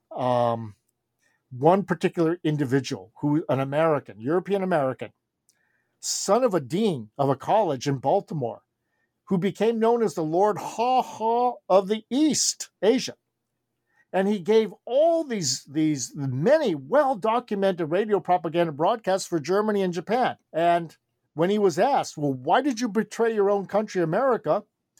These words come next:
he simply said, 'We must all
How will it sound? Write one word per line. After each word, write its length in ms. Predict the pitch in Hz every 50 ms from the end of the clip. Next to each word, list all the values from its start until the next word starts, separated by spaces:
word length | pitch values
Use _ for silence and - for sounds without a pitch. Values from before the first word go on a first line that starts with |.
| _ _ _ _ _ -
he 140 | - 285 294
simply 400 | - - 247 220 175 - 170 160
said, 360 | - - - 156 160 - - _ - - - - - - - - _ _ _ _ _ _ _ _ _ -
'We 200 | 415 403 233 175
must 400 | 151 139 139 135 127 - - - - -
all 380 | - 113 113 117 120 139 -